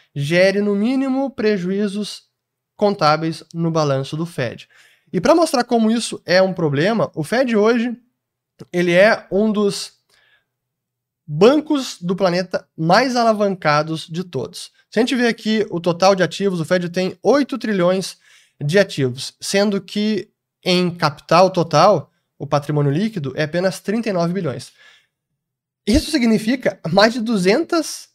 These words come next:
vezes em alavancagem, ativos totais sobre patrimônio líquido. E se a gente botar isso aqui ao longo do ano, ve-, do, dos anos, vejam como con-, ficou essa relação, ativos totais sobre patrimônio líquido,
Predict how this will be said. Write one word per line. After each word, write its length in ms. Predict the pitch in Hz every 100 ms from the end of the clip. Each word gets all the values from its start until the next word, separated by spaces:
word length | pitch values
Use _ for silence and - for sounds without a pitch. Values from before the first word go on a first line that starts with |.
| -
vezes 640 | 156 180 214 208 220 -
em 160 | - 202
alavancagem, 680 | 202 214 240 233 190 139 123 -
ativos 420 | 143 147 220 220
totais 480 | 220 - 165 196 -
sobre 320 | - - 214 202
patrimônio 480 | 208 202 190 208
líquido. 540 | 254 220 - 143 135 - -
E 80 | 185
se 100 | 220
a 60 |
gente 240 | 208 392 381
botar 320 | 254 220 208
isso 100 | 208
aqui 200 | - 214
ao 260 | - 165
longo 420 | 165 185 214 190 180
do 460 | 156 165 160 147
ano, 320 | 147 175 254 151
ve-, 200 | 135 143
do, 240 | 139 127
dos 180 | 131 131
anos, 300 | 180 220 139
vejam 200 | 185 226
como 240 | 226 254
con-, 180 | 254 226
ficou 380 | - - 175 190
essa 160 | 190
relação, 440 | 175 160 131 170 180
ativos 320 | 147 143 208
totais 340 | 190 170 175 180
sobre 140 | 170
patrimônio 400 | 170 160 147 139
líquido, 380 | 165 202 135